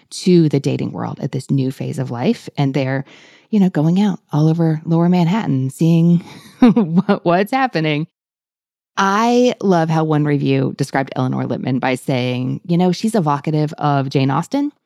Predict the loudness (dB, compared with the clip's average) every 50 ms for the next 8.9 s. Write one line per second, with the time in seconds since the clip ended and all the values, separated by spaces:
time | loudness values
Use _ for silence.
0 | _ _ _ _ _ _ 2 4 4 4 4 2 0 -2 -4 -4 -4 -4 -6 -6
1 | -8 -8 -6 -8 -10 -10 -10 -12 -12 -14 -14 -14 -14 -14 -16 _ _ _ _ _
2 | _ _ _ _ _ _ _ _ _ _ _ _ 2 4 4 4 4 0 0 2
3 | 2 2 0 -2 -6 -10 -8 -6 -4 -4 -2 0 0 0 0 0 -2 -4 -6 -6
4 | -6 -8 -10 -10 -10 -12 -12 -10 -4 0 2 2 2 2 2 0 0 0 0 -2
5 | -4 -6 -6 -8 -10 -8 -8 -6 -4 -4 -4 -4 -4 -4 -6 -8 -6 -4 -4 -4
6 | -4 -4 -4 -4 -2 0 0 -2 -2 -2 -2 -4 -8 -8 -10 -10 -4 -4 -4 -4
7 | -4 -8 -10 -8 -8 -8 -10 -12 -10 -8 -8 -8 -8 -8 -8 -8 -8 -6 -6 -8
8 | -10 -10 -10 -12 -14 -14 -16 -16 -14 -14 -16 -16 -16 -16 -16 -16 -16